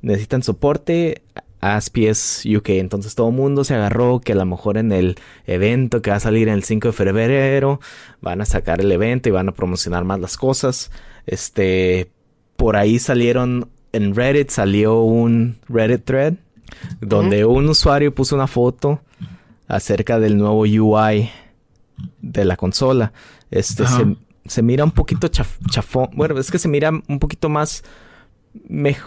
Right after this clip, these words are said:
Speaker 1: es como el del PlayStation cuatro, justo
Speaker 3: Se
Speaker 1: igual,
Speaker 3: ve,
Speaker 1: pero más
Speaker 3: sí, se ve
Speaker 1: igual
Speaker 3: igual.
Speaker 1: diseñado, igual, digo.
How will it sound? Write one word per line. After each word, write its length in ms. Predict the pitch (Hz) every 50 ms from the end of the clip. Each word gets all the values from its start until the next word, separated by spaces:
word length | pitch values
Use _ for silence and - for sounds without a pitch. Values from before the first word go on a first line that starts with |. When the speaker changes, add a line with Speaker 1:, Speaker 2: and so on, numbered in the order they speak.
| - - - -
Speaker 1:
es 180 | - 139 - -
como 200 | - 175 165 156
el 100 | 139 117
del 160 | 120 110 104
PlayStation 520 | - 139 131 127 - - 135 - 151 131 -
cuatro, 320 | - 127 127 - 131 123
justo 320 | - 135 127 - - 147
Speaker 3:
Se 60 | 127 113
Speaker 1:
igual, 240 | 123 127 131 143
Speaker 3:
ve, 80 | 147 160
Speaker 1:
pero 180 | 135 - 113 113
más 200 | 110 117 120 -
Speaker 3:
sí, 60 | 196 226
se 80 | 247 233
ve 40 | -
Speaker 1:
igual 240 | - 190 - 135 131
Speaker 3:
igual. 140 | 127 - 139
Speaker 1:
diseñado, 420 | - - 117 113 110 110 117 123 123
igual, 340 | 120 113 120 117 120 117
digo. 300 | 107 104 95 95 98 98